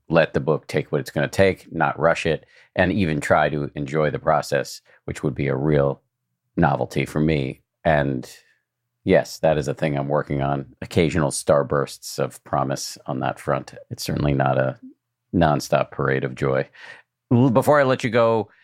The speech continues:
can you please plug your new book and any of the preceding books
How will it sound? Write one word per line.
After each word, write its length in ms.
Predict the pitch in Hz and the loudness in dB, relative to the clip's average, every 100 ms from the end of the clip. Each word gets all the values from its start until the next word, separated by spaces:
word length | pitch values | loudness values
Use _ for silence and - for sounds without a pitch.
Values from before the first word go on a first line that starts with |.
| _ _ _ _ | _ _ _ _
can 220 | - 117 117 | -2 0 2
you 120 | 110 | 0
please 720 | 117 110 107 101 98 90 - _ _ _ _ _ _ - | 2 2 4 2 0 -4 -12 _ _ _ _ _ _ -20
plug 400 | - 98 92 82 | 4 6 6 4
your 140 | 82 80 | 2 2
new 180 | 85 | 0
book 340 | 76 87 82 - - | 2 2 2 -2 -4
and 160 | 78 | -2
any 260 | 65 80 80 | 0 0 0
of 200 | 71 69 | 0 -2
the 240 | 76 71 | -2 -2
preceding 520 | - - - 85 78 | -6 -8 -2 0 2
books 540 | 71 76 - - - | 2 0 0 -10 -12